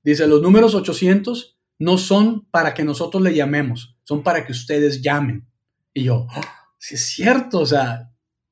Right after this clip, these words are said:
no te llaman de un número ochocientos, tú llamas a un número ochocientos". Y escuchó en ese momento que la persona regresó a la línea,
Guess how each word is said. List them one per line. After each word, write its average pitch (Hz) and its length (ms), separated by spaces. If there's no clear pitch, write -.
no 160 220
te 202 180
llaman 190 440
de 160 80
un 151 80
número 151 240
ochocientos, 123 680
tú 156 160
llamas 190 440
a 147 40
un 135 100
número 131 240
ochocientos". 113 500
Y - 140
escuchó 190 520
en 233 80
ese 226 180
momento 202 460
que 170 80
la 139 160
persona 143 380
regresó 147 380
a 151 60
la 175 80
línea, 220 540